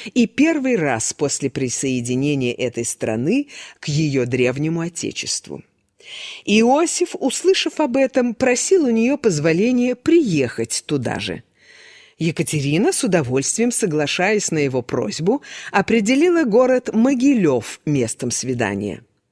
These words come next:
Нетерпеливый император под именем графа Фалькенштейна приехал туда раньше государыни, и, чтобы увидеть её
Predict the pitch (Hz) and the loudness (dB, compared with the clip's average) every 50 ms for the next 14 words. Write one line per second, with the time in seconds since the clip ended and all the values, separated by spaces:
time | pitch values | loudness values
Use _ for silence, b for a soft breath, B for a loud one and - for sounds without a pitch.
0 | B B B B B B B B 143 151 147 - 175 170 - - 190 190 202 208 | B B B B B B B B -2 0 2 2 2 2 2 2 2 2 4 4
1 | 185 180 - - 180 185 165 - 202 214 247 294 311 294 - 123 - 113 - - | 2 2 2 2 0 0 2 2 2 2 2 0 -2 -2 -4 -6 -6 -4 -2 -2
2 | 131 131 139 165 175 180 160 151 143 127 120 110 123 127 147 156 160 - - 127 | 0 2 2 2 2 2 2 0 0 0 -2 -2 -2 0 0 0 -2 -2 -4 -4
3 | - - - - - 208 285 294 - - - - - - - - - 123 98 90 | -4 -6 -8 -6 -4 -4 -2 -4 -4 -6 -8 -6 -6 -6 -6 -2 -2 0 0 0
4 | 92 92 - B B B B B B - 143 143 147 156 175 220 226 - 285 254 | -2 -6 -8 B B B B B B 0 2 2 4 4 4 2 2 2 -2 -2
5 | - 277 247 254 269 285 269 190 156 135 117 117 117 - - 143 139 151 160 156 | -2 -2 0 0 0 0 2 2 2 0 0 -2 -2 -4 -4 -4 -2 -2 -4 -4
6 | - - 180 170 175 175 175 170 175 160 160 165 170 175 - B B B B B | -4 -4 -4 -2 -2 -2 -2 -2 -4 -4 -4 -4 -6 -6 -10 B B B B B
7 | B - 151 - - 196 185 170 185 190 - 214 208 190 190 269 294 226 175 180 | B -4 -2 0 2 2 4 4 2 2 2 0 0 2 2 2 2 2 2 0
8 | 165 - - 160 151 143 143 143 151 151 156 143 131 127 | -2 -2 -4 -4 -2 0 0 0 2 2 2 2 0 0